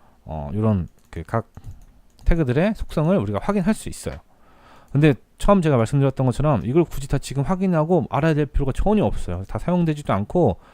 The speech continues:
어, 우리는 그냥 잘 사용되는 것만 배우면 되잖아요. 그쵸? 그래서 일단 우리가 가장 많이 사용되는, 어, 스타일이라는 것을 한번 배워볼 거예요.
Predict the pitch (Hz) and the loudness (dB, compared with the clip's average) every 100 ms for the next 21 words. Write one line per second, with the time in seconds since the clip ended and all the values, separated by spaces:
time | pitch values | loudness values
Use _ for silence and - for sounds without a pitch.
0 | - - _ - - _ _ - 90 117 | -20 -20 _ -20 -20 _ _ -6 -4 2
1 | 127 117 104 - 101 92 170 196 185 139 | 4 4 2 -2 -6 -4 -2 0 2 2
2 | 101 98 95 123 117 101 107 90 87 139 | 2 0 2 2 2 2 0 -2 0 0
3 | 110 95 135 202 - - _ - 80 95 | 0 -2 -4 -4 -8 -20 _ -12 -6 -4
4 | - 190 - - - 92 - 95 101 87 | -2 -4 -6 -20 -10 -10 -6 -4 -2 -2
5 | 90 139 139 110 127 117 67 _ _ _ | -2 -2 0 2 2 0 -2 _ _ _
6 | _ _ - - - 175 180 165 131 104 | _ _ -18 -18 -6 -2 0 0 0 -2
7 | 87 78 117 104 107 104 - 90 78 95 | -4 -6 -4 -2 0 0 -2 -4 -2 -4
8 | - 71 64 | -6 -10 -10